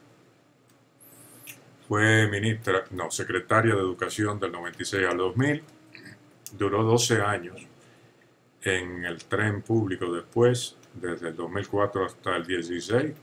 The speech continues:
ocho de Lionel y cuatro de Danilo, en el miner. Así es. No, perdón, en el Ministerio de Estudios Superiores. Pues acaba de dar unas declaraciones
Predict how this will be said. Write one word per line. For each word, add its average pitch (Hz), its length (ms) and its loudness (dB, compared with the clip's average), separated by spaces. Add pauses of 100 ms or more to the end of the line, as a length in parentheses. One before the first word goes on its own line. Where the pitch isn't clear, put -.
(100)
ocho 95 400 -2
de 90 280 -2
Lionel 90 480 -4
y 92 40 -8
cuatro 92 760 -4
de 92 120 -2
Danilo, 110 480 0 (840)
en 120 520 8 (240)
el 113 160 2
miner. 95 360 -2 (720)
Así - 240 -2
es. 117 120 0 (1900)
No, 101 260 0
perdón, 92 380 -2
en 82 340 -10
el 92 180 -6
Ministerio 95 960 0 (280)
de - 60 0
Estudios 104 360 -2
Superiores. 98 580 -6 (840)
Pues 113 960 6
acaba 190 280 0
de 208 80 4
dar 202 120 4
unas 165 220 2
declaraciones 98 1080 -2